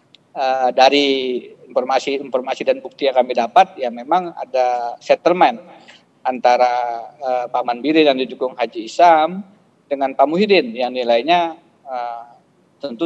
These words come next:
tidak kecil. Nah, masyarakat kemudian dihembuskan dengan isu itu bahwa saya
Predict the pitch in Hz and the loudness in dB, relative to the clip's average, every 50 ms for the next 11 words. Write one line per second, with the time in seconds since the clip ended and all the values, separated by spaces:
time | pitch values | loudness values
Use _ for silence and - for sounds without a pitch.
0 | 165 - 123 113 - - - - 185 147 113 - - - - _ _ _ _ _ | -6 -4 -2 -2 -4 -4 -2 2 2 2 2 2 -2 -14 -20 _ _ _ _ _
1 | _ _ _ - 156 147 139 139 143 135 - 165 160 156 156 - 190 190 - 180 | _ _ _ 2 4 4 4 4 2 0 2 2 2 4 4 4 2 2 2 -4
2 | 170 165 160 156 165 170 170 160 147 147 143 143 139 135 135 131 131 131 131 113 | -6 -4 -2 0 2 2 2 2 0 -2 -2 -2 -2 -2 -4 -6 -6 -8 -8 -8
3 | - - 151 147 156 151 - - 160 151 135 131 131 127 123 131 117 - - - | -8 -4 -2 -2 -2 -2 2 4 4 4 4 2 -2 -4 -4 -6 -10 -8 -8 -8
4 | 139 - - 135 120 117 113 120 123 120 - 131 131 139 147 147 147 147 143 135 | -8 -8 -10 -6 -2 0 0 2 0 0 0 0 2 4 4 4 2 2 -2 -4